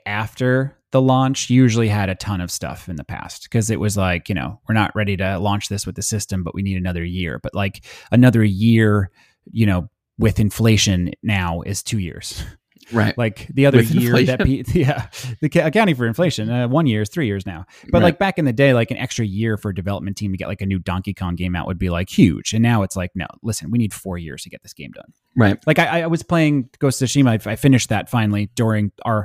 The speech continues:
Speaker 1: hiatus, and I was thinking, "Oh man, I'm gonna be really excited to play Ghost of Tsushima, the sequel, if they ever do it." And then I'm thinking, "That's, like, four years away.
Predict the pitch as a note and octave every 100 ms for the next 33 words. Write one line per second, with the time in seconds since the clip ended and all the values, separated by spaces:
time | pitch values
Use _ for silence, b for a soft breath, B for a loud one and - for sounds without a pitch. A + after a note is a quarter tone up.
0 | - A2 A2 A#2 F#2+ - b b b _
1 | C3+ C3 C3 B2+ - _ _ _ _ _
2 | - C3 - C#3+ C3+ B2+ A#2+ C3+ A2+ A#2
3 | C3 B2 B2+ C3 - A#2 A2+ - - A2+
4 | A2 G#2 _ B2+ A2 A#2 - A#2+ G#2+ G#2
5 | - _ _ E2 - A#2+ A2 G#2 G2+ G#2+
6 | G2 F2+ G#2+ F#2+ - G#2+ G#2 - G#2 G2+
7 | F#2+ - _ _ _ - C3+ - F#3 -
8 | - A#2+ A2 G2 F#2 F2+ D#2+ D#2 -